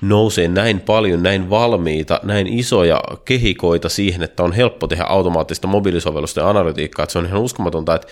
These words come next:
miten tärkeäksi se on tullut, että sä ohjaat sen yhdeksänkymmenenyhdeksän sentin arvoisen, niinku, mikroostoksen tekemistä tolla tasolla.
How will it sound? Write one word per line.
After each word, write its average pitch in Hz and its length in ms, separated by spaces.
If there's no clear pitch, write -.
miten 113 280
tärkeäksi 127 540
se 90 80
on 85 100
tullut, 107 340
että 76 180
sä 82 80
ohjaat 101 400
sen 90 120
yhdeksänkymmenenyhdeksän 92 840
sentin 80 400
arvoisen, 85 540
niinku, 90 180
mikroostoksen 90 960
tekemistä 87 680
tolla 104 280
tasolla. 95 520